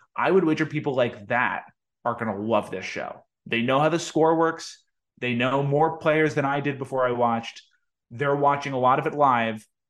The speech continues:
but they don't know that much about Ajla Tomljanovic. They don't know the whole story about, uh, Badosa as a youth player.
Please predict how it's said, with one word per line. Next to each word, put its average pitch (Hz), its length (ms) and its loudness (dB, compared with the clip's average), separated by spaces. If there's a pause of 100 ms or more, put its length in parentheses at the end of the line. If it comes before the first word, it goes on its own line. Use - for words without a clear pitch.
(120)
but 160 160 -4
they 196 140 0
don't 294 200 0
know 330 140 2
that 349 160 0
much 294 160 -4
about 220 200 2
Ajla 165 280 -2
Tomljanovic. 131 500 -6 (760)
They 151 180 2
don't 196 380 2
know 175 500 0
the 143 100 2
whole 170 280 2
story 131 540 0
about, 120 400 -2 (120)
uh, 113 360 0 (120)
Badosa 139 600 0
as 117 200 -2
a 110 60 -6
youth 151 280 -6
player. 92 280 -6